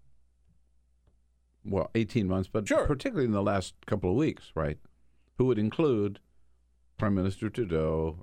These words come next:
Speaker 1: Emmanuel Macron of France, Angela Merkel of, of Germany, Theresa May <laughs> of, of, of the U K, Nieto of Mexico. You could go down the list and add to it, right? And on the other side, the, the world leaders that he has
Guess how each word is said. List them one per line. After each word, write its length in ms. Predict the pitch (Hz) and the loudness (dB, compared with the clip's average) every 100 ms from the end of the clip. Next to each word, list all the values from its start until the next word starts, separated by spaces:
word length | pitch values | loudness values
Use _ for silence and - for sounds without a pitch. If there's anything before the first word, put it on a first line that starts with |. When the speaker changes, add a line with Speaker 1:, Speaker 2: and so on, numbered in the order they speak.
| - | -8
Speaker 1:
Emmanuel 340 | 92 90 95 107 | -2 0 0 -2
Macron 380 | 113 - 92 92 | -4 -4 -4 -4
of 80 | |
France, 440 | - 73 69 73 - - | -4 -4 -4 -6 -8 -6
Angela 340 | 85 87 95 | -4 -2 -2
Merkel 500 | 95 90 - 90 87 | -2 -4 -2 -2 -2
of, 140 | 87 - _ - - _ - | -4 -8 _ -20 -20 _ -4
of 180 | 90 | -4
Germany, 580 | 87 85 73 76 76 73 - _ _ - | -2 -2 0 -2 -2 -4 -10 _ _ -6
Theresa 400 | - 104 - 101 | -2 -2 -2 -2
May 360 | 92 92 95 | 0 0 0
<laughs> 580 | - 156 - - 226 - | -2 -4 -8 -4 -4 0
of, 280 | - 123 - - - - 151 175 151 - - | -2 -2 -4 -14 -20 -20 -12 -10 -10 -14 -4
of, 260 | 110 107 101 | 0 0 0
of 300 | 107 101 101 | 0 -2 -2
the 100 | 110 | 0
U 240 | 110 104 | 0 0
K, 320 | 95 95 82 90 | 0 0 2 2
Nieto 640 | 98 107 117 120 113 113 | 2 0 0 0 0 0
of 160 | 107 | 0
Mexico. 580 | 98 98 - 98 - 90 | -2 -4 -4 -4 -2 0
You 180 | 90 113 | 0 0
could 160 | 110 101 | -2 -2
go 100 | 95 | 0
down 240 | 95 92 | 0 0
the 60 | 90 | 0
list 280 | 90 85 | -2 -2
and 140 | 90 87 | -4 -2
add 240 | 80 78 | -2 -4
to 160 | - 71 | -4 -6
it, 100 | - | -6
right? 220 | 82 85 85 | -4 -4 -4
And 140 | 95 92 | -2 0
on 120 | 101 | 0
the 120 | 110 | 0
other 160 | 143 147 | 0 -2
side, 420 | - 104 95 104 - - - _ | 0 0 0 -4 -16 -20 -20 _
the, 120 | 101 - - - - | -4 -4 -20 -10 -10
the 140 | - 104 | -2 -2
world 280 | 104 117 120 | 0 0 0
leaders 380 | 104 98 98 - | 0 0 -2 -2
that 160 | 92 | -4
he 240 | 92 95 90 | -2 -2 -2
has 520 | 87 82 78 76 | -2 -2 -4 -6